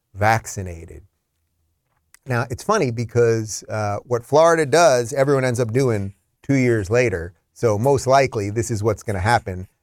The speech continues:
everywhere else. Uh, we shall see. But it's like, this, this is what I mean about two countries. This is absolutely what I mean about two countries. It's like, you can either live in a place where you have a New York City mayor,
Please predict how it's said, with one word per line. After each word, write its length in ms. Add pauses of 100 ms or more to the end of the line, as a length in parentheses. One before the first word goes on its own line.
(120)
everywhere 520
else. 400 (280)
Uh, 260
we 200
shall 320
see. 440 (240)
But 120
it's 100
like, 340
this, 380 (140)
this 240
is 100
what 100
I 120
mean 180
about 260
two 160
countries. 540 (160)
This 180
is 160 (120)
absolutely 920 (260)
what 100
I 80
mean 200
about 220
two 140
countries. 500
It's 120
like, 240
you 100
can 160
either 260
live 260
in 100
a 40
place 460 (320)
where 160
you 140
have 380
a 60
New 200
York 280
City 300
mayor, 640